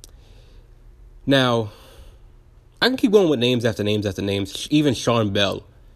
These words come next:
was supposed to get married. Fro-, forty-one gunshots through his car, killing him.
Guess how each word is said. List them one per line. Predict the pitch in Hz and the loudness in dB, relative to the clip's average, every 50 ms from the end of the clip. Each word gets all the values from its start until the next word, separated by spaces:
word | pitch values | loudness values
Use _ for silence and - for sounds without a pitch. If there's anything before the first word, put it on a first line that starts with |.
| - - - - - - - | -20 -20 -20 -20 -20 -12 -4
was | - 120 | -4 -2
supposed | - 160 147 131 | 2 2 2 2
to | 131 | 2
get | 117 101 | -2 -2
married. | 104 104 110 117 113 101 98 95 - - - - - - - - - - - - - - _ - - - - - - - | 0 2 2 2 2 2 -2 -4 -8 -12 -20 -20 -20 -20 -20 -20 -20 -20 -20 -20 -20 -20 _ -20 -20 -20 -20 -20 -20 -18
Fro-, | - - 185 185 185 | -8 -2 0 0 0
forty-one | - - 208 226 240 226 233 190 208 202 185 | 4 4 4 4 6 4 0 0 0 0 0
gunshots | 131 - 170 180 170 - 180 165 156 - | 0 0 -2 -2 -2 -2 -2 -2 -2 -4
through | - - 165 131 | -2 0 0 0
his | 139 123 - | 0 -2 -4
car, | - - - 143 143 135 113 98 92 - - - - - | -8 -4 0 2 2 2 2 0 -2 -8 -18 -20 -20 -14
killing | - - 127 113 104 98 | -6 -4 -2 -2 -2 -4
him. | 101 92 87 90 | -6 -8 -8 -10